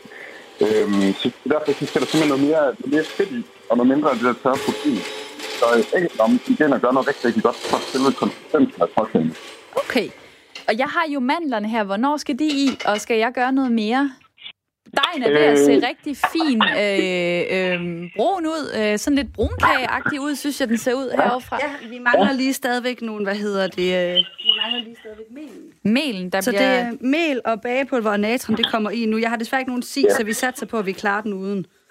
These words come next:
Speaker 1: Okay, så
Speaker 3: Men,
Speaker 1: skal der
Speaker 3: øh,
Speaker 1: bare, så skal der simpelthen bare bankes nogle, nogle, øh,
Speaker 3: Ja.
Speaker 1: nogle, nogle muller ind i den dej.
Speaker 3: Ja, lige præcis.
Speaker 1: Så er det fint.
Speaker 3: Det gør vi nemlig. Og så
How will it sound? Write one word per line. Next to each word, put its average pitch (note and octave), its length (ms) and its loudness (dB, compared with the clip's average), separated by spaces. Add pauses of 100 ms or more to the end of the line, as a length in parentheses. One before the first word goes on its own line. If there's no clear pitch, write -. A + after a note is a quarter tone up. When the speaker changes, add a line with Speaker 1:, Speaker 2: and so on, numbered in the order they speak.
Speaker 1:
Okay, - 160 2 (240)
så - 100 0
Speaker 3:
Men, C#3 60 2
Speaker 1:
skal - 40 0
der - 100 2
Speaker 3:
øh, G#2 60 2
Speaker 1:
bare, B2+ 180 2 (140)
så C3+ 160 -4
skal B2 120 2
der B2+ 60 -2
simpelthen C3+ 140 2
bare B2 140 0 (100)
bankes B2+ 440 -6
nogle, G#2+ 300 2
nogle, G#2+ 260 2
øh, F#2+ 320 0
Speaker 3:
Ja. G#2 60 -2
Speaker 1:
nogle, G#2 260 2
nogle A2 180 4
muller C3 220 4
ind B2 140 0
i G2+ 40 -4
den G#2 140 -2
dej. G2 180 0 (120)
Speaker 3:
Ja, G#3+ 120 0
lige A#3+ 160 -4
præcis. G3+ 280 -6
Speaker 1:
Så G3+ 80 4
er A#3 40 4
det A3+ 140 2 (100)
fint. F3+ 280 -4 (100)
Speaker 3:
Det A#3 120 0
gør A3 120 0
vi G#3 80 -4
nemlig. F#3 340 -2
Og G3+ 60 0
så A3+ 400 2